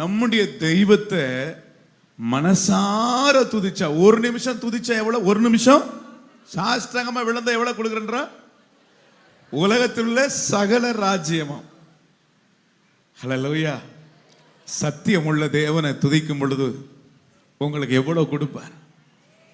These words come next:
சொல்லுங்க, எவ்வளவு கொடுப்பார்? அதுக்கு அளவே இல்லை. No limit. அல்லேலூயா சொல்லுங்களேன்.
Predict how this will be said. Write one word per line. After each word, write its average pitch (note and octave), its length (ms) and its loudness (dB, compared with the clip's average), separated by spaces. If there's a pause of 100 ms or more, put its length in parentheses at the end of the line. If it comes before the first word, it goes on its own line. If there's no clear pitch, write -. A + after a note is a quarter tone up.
(440)
சொல்லுங்க, F#3 320 6
எவ்வளவு G3+ 260 4
கொடுப்பார்? G3+ 380 0 (680)
அதுக்கு C#3+ 220 -6 (100)
அளவே F#3 320 4 (180)
இல்லை. D#3+ 200 -8 (680)
No D3+ 200 8 (200)
limit. G#3+ 260 8 (1000)
அல்லேலூயா F#3+ 360 4
சொல்லுங்களேன். F#3+ 440 2